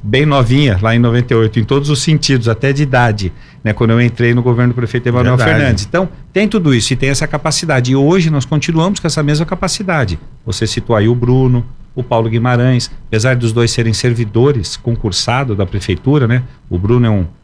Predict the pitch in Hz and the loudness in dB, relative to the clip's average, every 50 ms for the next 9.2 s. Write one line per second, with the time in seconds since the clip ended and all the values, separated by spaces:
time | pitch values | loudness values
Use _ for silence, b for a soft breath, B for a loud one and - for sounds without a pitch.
0 | - - 92 98 95 110 104 - - 101 101 107 120 135 127 104 107 95 - 101 | -8 -4 -2 0 0 0 0 0 0 0 2 2 2 0 0 -2 -2 -4 -4 -6
1 | 90 - 107 - - - 123 127 123 - 110 95 - - 104 - - 92 85 - | -4 -4 -6 -6 -2 0 0 0 0 -2 -4 -6 -4 -4 -4 -2 -2 -4 -4 -2
2 | - 117 131 147 127 - - B B B B B - - 107 113 117 113 113 110 | 0 0 0 0 0 -2 -8 B B B B B -6 -2 0 0 0 0 0 0
3 | 107 107 117 120 113 110 110 107 101 110 107 101 - 107 101 - - - 104 107 | 2 2 2 2 0 0 0 0 0 0 -2 -4 -4 -6 -6 -8 -4 -2 0 2
4 | 123 139 131 113 - - 104 - 113 104 98 - - 104 - 107 92 90 - 131 | 2 2 0 0 -2 -2 -2 -2 -2 -2 -2 -2 -4 -4 -2 -2 -4 -4 0 0
5 | 143 156 - - B B B B B - 107 101 120 107 120 107 131 123 127 - | 0 0 0 -4 B B B B B -6 -2 -2 -2 -2 0 -2 -2 -4 -2 -6
6 | - - - 117 104 110 113 120 131 131 117 107 - 110 101 110 110 101 95 - | -8 -6 -6 -6 -2 0 0 0 0 0 -2 -2 -4 -4 -2 -2 -2 -2 -4 -6
7 | - 113 110 120 127 131 139 131 B B B B B B - 113 113 107 113 117 | -2 0 0 2 2 0 -2 -4 B B B B B B -2 0 2 2 2 2
8 | 110 110 101 - 123 117 113 117 117 113 - - 117 117 113 - 123 120 113 - | 0 -2 -2 -2 -2 0 0 0 -2 -2 -4 -2 -2 -2 -2 -2 -2 -2 -2 -2
9 | - 120 - - | -4 -6 -6 -6